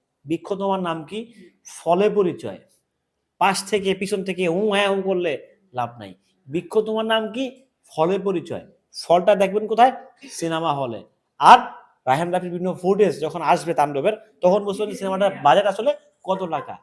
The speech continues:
হাইসা দাঁত ক্যালকেলায় কোনো লাভ নাই, যেটা সত্যি সেটাই বলতেছি।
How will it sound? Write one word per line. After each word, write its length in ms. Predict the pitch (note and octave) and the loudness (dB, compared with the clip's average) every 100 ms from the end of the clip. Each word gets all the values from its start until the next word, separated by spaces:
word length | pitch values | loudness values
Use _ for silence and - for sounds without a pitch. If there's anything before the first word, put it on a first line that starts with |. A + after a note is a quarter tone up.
| _ _ - | _ _ -6
হাইসা 320 | G3 F#3+ A3 | -4 0 0
দাঁত 200 | F3+ F#3 F#3 | 2 2 0
ক্যালকেলায় 480 | G3 F#3+ G#3 B3 B3 - - | -2 0 2 2 2 -8 -16
কোনো 140 | E3 | -8
লাভ 180 | C#3+ A#2+ A#2+ | -2 -4 -4
নাই, 140 | G#2 F2 _ _ | -16 -16 _ _
যেটা 140 | C#3+ E3+ | -6 -4
সত্যি 420 | - F3+ - C4+ B3+ _ _ | -4 -8 -6 -6 -6 _ _
সেটাই 320 | - E3 E3 | -8 -2 0
বলতেছি। 420 | D3 C3+ - A2 | 0 -4 -10 -18